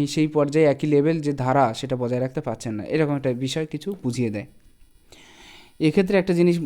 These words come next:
মনে রাখবেন, যাদের হাতে এই সাইনটা এই পর্ব পর্যন্ত থেকে থাকে, এই যে দু আঙুলের নিচে পর্যন্ত, দু আঙুলের মধ্যবর্তী স্থান পর্যন্ত চলে যায়, এদের ক্ষেত্রে কিন্তু খরচার যে জায়গাটা সেটা অতিরিক্ত পরিমাণে হয়ে যায়। দেখবেন আপনি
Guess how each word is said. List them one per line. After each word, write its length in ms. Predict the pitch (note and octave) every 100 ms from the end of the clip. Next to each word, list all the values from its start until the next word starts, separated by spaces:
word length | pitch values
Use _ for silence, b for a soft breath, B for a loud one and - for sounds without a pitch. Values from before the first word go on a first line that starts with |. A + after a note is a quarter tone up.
| B2+
মনে 140 | D3+
রাখবেন, 320 | D3 C3 C3 C#3
যাদের 260 | C3 C3 D3+
হাতে 200 | D#3 E3+ -
এই 80 | D3+
সাইনটা 400 | D3+ D#3 D#3+ E3 F3
এই 160 | D3
পর্ব 220 | D3 C#3+ D3+
পর্যন্ত 360 | D#3 D3+ E3 D#3+ -
থেকে 160 | C3
থাকে, 260 | A#2+ A#2 A2 A2
এই 60 | C#3+
যে 60 | C#3+
দু 160 | C3+ C#3 D3+
আঙুলের 340 | D3 D3+ D#3 C#3+
নিচে 160 | C3+ D3
পর্যন্ত, 400 | D3 D3 D#3 D#3 E3+ - _
দু 140 | B2+ C3+
আঙুলের 300 | C#3 D3 D#3
মধ্যবর্তী 440 | C#3 C3+ D3 D#3 D#3+
স্থান 220 | D3+ D3 D3+
পর্যন্ত 280 | D#3 D#3+ D#3+
চলে 260 | E3 D#3+ C#3+
যায়, 200 | A#2 C3+ B B B B
এদের 180 | C#3+ D#3+
ক্ষেত্রে 220 | E3+ F3 F3
কিন্তু 220 | F3+ F3+ F#3
খরচার 460 | - B2+ C3 E3+ D#3+
যে 120 | E3
জায়গাটা 420 | D3+ C3 C3 D#3+ F3
সেটা 240 | D3+ D3+
অতিরিক্ত 420 | C#3 C3+ D3+ D3 D#3+
পরিমাণে 300 | D#3 D3 D3
হয়ে 200 | B2+ A2+
যায়। 140 | G2+ G#2
দেখবেন 260 | C#3 E3
আপনি 200 | D#3 D3+